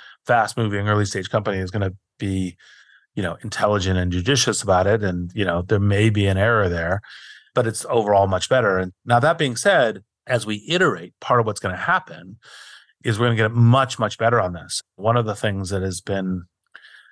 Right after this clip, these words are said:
kind of concerning to me is if you said, "Look, if we put all of the medical data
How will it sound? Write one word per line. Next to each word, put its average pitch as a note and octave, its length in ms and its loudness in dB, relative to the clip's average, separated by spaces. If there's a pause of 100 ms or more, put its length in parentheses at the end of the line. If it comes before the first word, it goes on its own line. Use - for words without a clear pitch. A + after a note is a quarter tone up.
(280)
kind A2 120 -2
of G2+ 60 -2
concerning B2+ 480 0
to G#2+ 80 0
me G2+ 140 2
is F#2+ 140 0
if G#2+ 80 0
you A2 80 2
said, B2 200 0
"Look, A#2+ 180 0
if G2+ 60 -4
we D3+ 140 2
put - 320 -2
all A#2+ 340 4
of G#2 160 4
the G2 460 4 (600)
medical G#2 480 2
data F#2 560 2